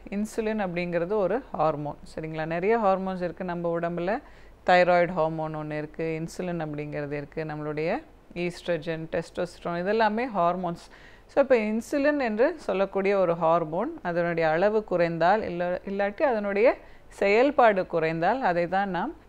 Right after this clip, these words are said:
டயபெட்டிஸ் அப்படின்னு சொல்றோம். இன்சுலினுடைய முக்கியமான வேலை நம் ரத்தத்தில் இருக்கக்கூடிய சர்க்கரை அளவை, ஆ, சரியான அளவில் வைத்துக்கொள்வது.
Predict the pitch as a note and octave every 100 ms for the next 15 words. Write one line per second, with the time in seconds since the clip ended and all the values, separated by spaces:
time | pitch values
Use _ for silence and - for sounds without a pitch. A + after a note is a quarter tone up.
0 | D#3 D#3+ D#3 D3+ D#3+ E3+ D3+ C#3+ D3+ -
1 | C#3 C#3 B3+ E4 - - - - A3+ A#3+
2 | B3 C#4 C4+ C4 A#3+ A#3 G#3 - C4 B3+
3 | C4 C4 A3 A3 C4+ C#4 B3+ F4+ - -
4 | - - - F#3 - G#3+ A#3+ A3+ F#3 -
5 | F#3+ - F#3 G3 E4 - - - F#3+ -
6 | D#4+ D4 B3+ G3+ F#3 F#3 A3+ E4+ - -
7 | - - - E3 E3 E3 E3 D#3+ D#3+ -
8 | G#3 A#3 A#3 A3+ G3 F3 F#3+ G#3+ E3 -
9 | - D3+ C#3+ C#3+